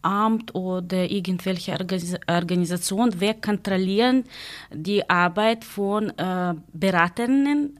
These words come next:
äh, im Magistrat fünfunddreißig? Wo kann ich zum Beispiel wenden, wenn ich fühle mich nicht wohl, wenn ich fühle,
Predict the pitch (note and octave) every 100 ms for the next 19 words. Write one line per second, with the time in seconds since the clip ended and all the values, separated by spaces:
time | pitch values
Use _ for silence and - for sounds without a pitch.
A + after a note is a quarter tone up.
0 | - - - A3+ A3+ F#3+ F3 F3 F3 F3
1 | - D#3+ F3+ E3+ D#3+ D3+ C3 E3+ F3+ A3+
2 | G#3 G3 F#3 F3+ G3 F#3 F3+ G3 F3 G3+
3 | A#3 A#3 A3 F#3+ G3+ F#3 - A3 G#3 F#3
4 | F#3+ - - - - - F#3+ G#3+ - F3+
5 | G3+ A3+ A#3+ A3+ - - - F#3+ F#3+ -
6 | - A3 G#3 G3